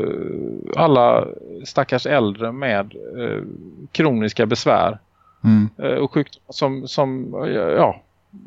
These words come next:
Speaker 1: de, de lever ju inte längre, va? Jag menar, det
Speaker 2: Nej. Ja, det är ju liksom det, och sj-, mycket sjukdom i ett liv, då förlorar man ju livskvaliteten, och man kan ju ha bra livskvalitet och leva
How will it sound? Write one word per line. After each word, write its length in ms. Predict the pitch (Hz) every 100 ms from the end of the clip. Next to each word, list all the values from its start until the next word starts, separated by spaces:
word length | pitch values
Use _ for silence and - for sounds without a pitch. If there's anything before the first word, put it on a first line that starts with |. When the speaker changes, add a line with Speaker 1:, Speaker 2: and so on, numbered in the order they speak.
| - _ _
Speaker 1:
de, 260 | - 160 -
de 140 | 156 208
lever 280 | 202 170 185
ju 80 |
inte 140 | 247 220
längre, 240 | 107 92
va? 220 | 92 104
Jag 120 | 151 170
menar, 420 | 175 170 156 143 156
det 380 | 160 160 156 - 151 _ _ _ _ _ _ _ _ _ _ _ - _ -
Speaker 2:
Nej. 400 | 113 107 107 113 - _ _ _ -
Ja, 80 | 120
det 100 | 123
är 40 |
ju 80 | 113
liksom 280 | 139 143 151
det, 140 | 131
och 360 | 117 117 113 104
sj-, 160 | 139 131
mycket 240 | 135 110
sjukdom 460 | - 135 - 95 98
i 40 |
ett 80 | 127
liv, 180 | 120 98
då 120 | 98
förlorar 440 | 90 123 120 101 98
man 100 | 101
ju 60 |
livskvaliteten, 840 | 101 98 - - 87 85 98 120 113
och 60 |
man 140 | 101 92
kan 160 | -
ju 60 | 110
ha 100 | 117
bra 220 | 92 95
livskvalitet 760 | 117 120 - 104 98 92 95 92
och 60 |
leva 380 | 95 87 87 85